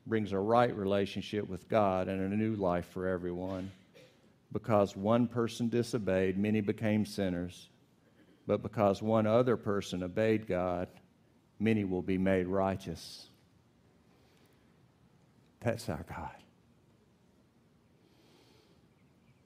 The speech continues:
At the end of this age, when Jesus returns, not as a sacrificial lamb, but as a conquering king, to rule and to reign, man, all that is wrong will be made right.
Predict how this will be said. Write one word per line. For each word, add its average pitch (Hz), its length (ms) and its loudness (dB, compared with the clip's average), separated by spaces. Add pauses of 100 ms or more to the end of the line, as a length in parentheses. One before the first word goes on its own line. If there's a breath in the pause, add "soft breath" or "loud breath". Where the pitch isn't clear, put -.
(280)
At 98 220 -4
the 92 140 -2
end 113 160 2
of 117 100 4
this 120 220 0
age, 95 440 2
when 90 140 -6
Jesus 117 420 -2
returns, 95 840 -4 (560 soft breath)
not 113 220 4
as 110 160 0
a 107 80 -4
sacrificial 113 840 -2
lamb, 107 380 2
but 95 140 0
as 101 180 -2
a 98 60 -6
conquering 110 760 -2
king, 101 480 -2 (1600 soft breath)
to 107 100 -4
rule 120 500 4
and 101 140 0
to - 100 -6
reign, 107 600 2
man, 107 160 2
all 120 400 2
that 120 140 0
is 110 160 -6
wrong 101 340 -2
will 101 100 0
be 107 160 -4
made 107 260 0
right. 92 380 -4